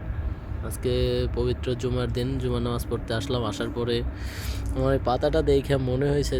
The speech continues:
যে এটা একটা তরমুজ গাছ। আমার দেশে যেমনে তরমুজ, আমি দেখেই কেমন জানি মনে হয়েছে। তারপরে ফুলগুলো দেখে কেমন জানি আবার লাগছে যে না, হয়তো এটা তরমুজ গাছ না। তারপরে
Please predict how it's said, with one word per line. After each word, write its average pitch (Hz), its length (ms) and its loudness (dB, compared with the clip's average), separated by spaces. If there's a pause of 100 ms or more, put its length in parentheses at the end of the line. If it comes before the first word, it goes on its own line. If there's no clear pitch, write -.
যে 120 80 0 (100)
এটা 123 160 0 (360)
একটা 120 160 0 (100)
তরমুজ 117 360 2 (100)
গাছ। 120 200 0 (1000)
আমার 120 180 0 (100)
দেশে 123 220 2 (100)
যেমনে 123 300 4 (120)
তরমুজ, 131 360 4 (400)
আমি 123 200 2 (880)
দেখেই 170 400 6
কেমন 143 240 4
জানি 135 140 2 (100)
মনে 123 180 2
হয়েছে। 120 200 2 (120)
তারপরে 123 380 2 (840)
ফুলগুলো 156 440 6 (120)
দেখে 151 200 6 (100)
কেমন 139 280 4
জানি 139 200 4
আবার 127 320 2 (640)
লাগছে 127 300 -2 (100)
যে 123 120 0 (200)
না, 117 100 0 (180)
হয়তো 117 280 2
এটা 120 220 0
তরমুজ 120 360 2
গাছ 120 140 0 (160)
না। 113 80 0 (1040)
তারপরে 131 320 2